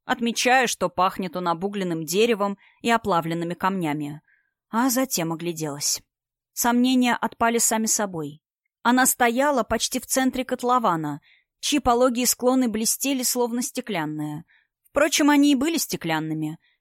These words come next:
ведь их покрывали слои оплавленного песка. «Самая яркая звезда в созвездии дракона», пробормотала Юна, вновь глядя на небо.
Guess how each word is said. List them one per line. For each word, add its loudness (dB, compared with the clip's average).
ведь 0
их -2
покрывали 0
слои 0
оплавленного -2
песка. -6
«Самая 2
яркая -2
звезда -4
в -6
созвездии -4
дракона», -6
пробормотала 0
Юна, -2
вновь 0
глядя -2
на -2
небо. -4